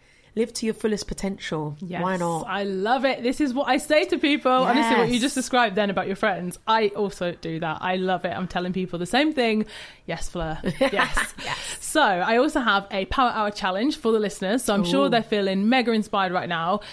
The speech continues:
Speaker 2: So the challenge is just to kind of say to them this week, if you've got one hour to dedicate to yourself,
Speaker 1: Mm.
Speaker 2: to improving yourself, your life, like, going after something, as you said, you know, not putting it off,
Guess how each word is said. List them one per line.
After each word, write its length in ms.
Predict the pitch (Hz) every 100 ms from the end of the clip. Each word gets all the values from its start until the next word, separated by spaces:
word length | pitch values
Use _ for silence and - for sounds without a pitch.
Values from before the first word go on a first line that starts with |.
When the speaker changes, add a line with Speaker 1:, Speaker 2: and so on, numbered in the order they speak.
| -
Speaker 2:
So 120 | -
the 80 | 226
challenge 400 | 240 285 311 247
is 300 | 220 190 190 -
just 240 | 302 -
to 80 | 370
kind 180 | 359 339
of 80 | 311
say 220 | 254 240
to 80 | 240
them 160 | 190
this 180 | 220 -
week, 300 | 214 170 -
if 100 | 180
you've 120 | 254
got 160 | 320 277
one 240 | 247 233
hour 320 | 226 196 190 196
to 120 | 180
dedicate 600 | 180 175 180 185 175 -
to 120 | - 220
yourself, 540 | 269 - 175 165 -
Speaker 1:
Mm. 240 | 170 156 151
Speaker 2:
to 100 | 196
improving 360 | 190 262 269
yourself, 420 | 262 - 160 170
your 100 | 190
life, 360 | 156 190 190 -
like, 160 | 220 -
going 240 | 226 247
after 260 | 226 202 180
something, 340 | 196 180 185
as 140 | 175 180
you 60 |
said, 300 | 180 180 170
you 40 | 170
know, 120 | 165
not 260 | 196 226
putting 300 | - 220 196
it 80 | 190
off, 340 | 143 - 165